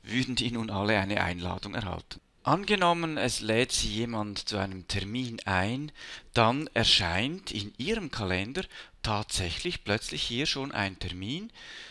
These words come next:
Ich mache das nun von einem anderen P C aus.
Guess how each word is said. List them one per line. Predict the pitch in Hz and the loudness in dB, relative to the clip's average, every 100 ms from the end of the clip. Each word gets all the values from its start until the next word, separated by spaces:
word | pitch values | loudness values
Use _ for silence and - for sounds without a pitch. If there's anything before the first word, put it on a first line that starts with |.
| - | -16
Ich | - 101 | -12 -8
mache | 101 165 147 | -6 -4 -2
das | 143 | -2
nun | 151 151 160 | -4 -6 -6
von | 120 | 0
einem | 98 95 92 | 0 0 -2
anderen | 87 123 143 139 | -4 -4 -8 -4
P | 139 143 | -2 0
C | - 127 | 0 2
aus. | 143 185 | 0 -2